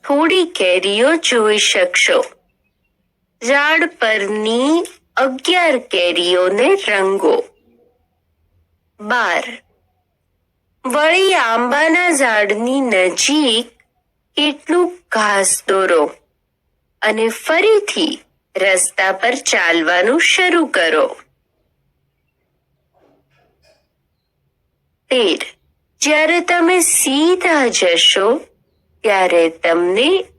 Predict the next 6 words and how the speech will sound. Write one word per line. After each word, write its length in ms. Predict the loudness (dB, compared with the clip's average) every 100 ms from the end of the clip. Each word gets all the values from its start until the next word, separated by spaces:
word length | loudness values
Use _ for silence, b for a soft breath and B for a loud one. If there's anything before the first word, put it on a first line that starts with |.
| -4
એક 540 | 0 0 -2 -12 -20
ઘર 540 | -10 -6 -2 0 0 0
મળશે. 720 | 0 0 0 0 0 -2 -4 _ _ _ _ _ _ _ _ _ -20 -20 _ -20 -20 _ -20 -20 -20 _ -6 -2
ચૌદ, 420 | 0 0 -2 -10 -14 _ _ -20 -20 -20 _ _ _ _ -6
ઘરની 800 | -2 0 2 0 -2 -2 -2
પાછળ 1000 | -2 -2 -2 -2 -2 -2 0 2 2 0